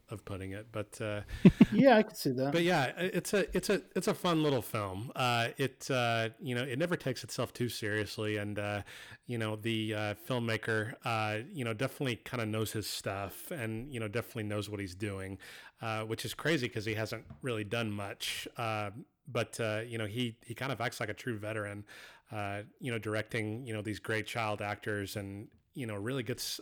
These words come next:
Speaker 1: uh, the most, uh, from their performance. But, uh, yeah, it has a really interesting twist, a really good story, really good performances. And, uh,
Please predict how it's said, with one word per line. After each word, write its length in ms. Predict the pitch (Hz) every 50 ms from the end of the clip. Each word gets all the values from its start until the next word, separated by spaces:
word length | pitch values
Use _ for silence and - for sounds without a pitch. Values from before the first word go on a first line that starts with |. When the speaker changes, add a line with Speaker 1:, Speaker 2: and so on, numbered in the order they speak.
| - -
Speaker 1:
uh, 260 | 117 107 104 104 101 - - - - - - - _ -
the 80 | 123 113
most, 580 | 110 110 110 113 113 104 - - - - - - -
uh, 220 | - 113 107 107 104
from 220 | - - 120 110
their 100 | 107 101
performance. 580 | - - 92 - - 104 101 98 98 98 - -
But, 300 | - 113 107 - - -
uh, 180 | 113 107 104 101 - - - - - - - - -
yeah, 280 | 117 127 156 175 135
it 160 | 113 113 123 120
has 180 | 104 151 143
a 80 | 175 151
really 260 | 131 147 175 185 165
interesting 760 | 117 127 - 147 - - - 165 156 156 156 156 156 156 - - _ _ _
twist, 600 | - - - 143 135 139 151 151 143 - - - -
a 220 | 120 107 110 110
really 480 | 107 107 117 135 139 123 123 135 143 143
good 180 | 131 139 135
story, 420 | - - - 127 113 117 123 127 123
really 280 | 107 117 139 175 175
good 180 | 131 147 165 -
performances. 800 | - 117 - - 113 113 123 120 - - 135 131 120 - -
And, 200 | 135 113 110 113
uh, 200 | 117 110 110 110